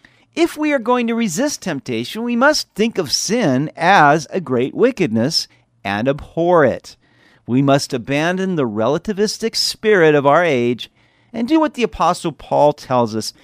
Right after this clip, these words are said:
in Romans twelve nine, "Abhor what is evil, cling to what is good." Joseph said, "How then can I do this great wickedness and sin against God?"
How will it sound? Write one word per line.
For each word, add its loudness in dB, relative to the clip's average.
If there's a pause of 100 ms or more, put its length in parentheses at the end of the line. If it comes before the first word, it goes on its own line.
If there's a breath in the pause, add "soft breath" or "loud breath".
(160 soft breath)
in -2
Romans 2
twelve 0
nine, -2 (500)
"Abhor 0 (440)
what -10
is -8
evil, -4 (460)
cling -4 (320)
to -6
what -8
is -12
good." -6 (1080)
Joseph 4
said, 4
"How 6
then 6
can 0
I 4
do 0
this -2
great 0
wickedness 0 (200)
and 2
sin 0
against -4
God?" 2